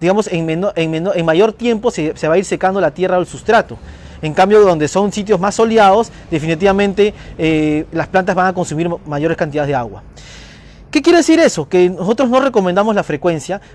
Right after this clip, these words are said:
pero sí lo que hacemos es enseñar un poco las exigencias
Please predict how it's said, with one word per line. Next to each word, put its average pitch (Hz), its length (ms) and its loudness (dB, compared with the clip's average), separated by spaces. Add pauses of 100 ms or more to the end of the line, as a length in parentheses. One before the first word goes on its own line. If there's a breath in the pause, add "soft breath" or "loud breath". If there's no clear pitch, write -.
pero 226 220 4
sí 339 320 -2 (720)
lo 185 140 -4
que 202 80 2
hacemos 254 400 2
es 233 180 -2
enseñar 226 380 -2
un 233 100 -2
poco 247 380 -2 (260 soft breath)
las 175 280 -4
exigencias 196 1040 -4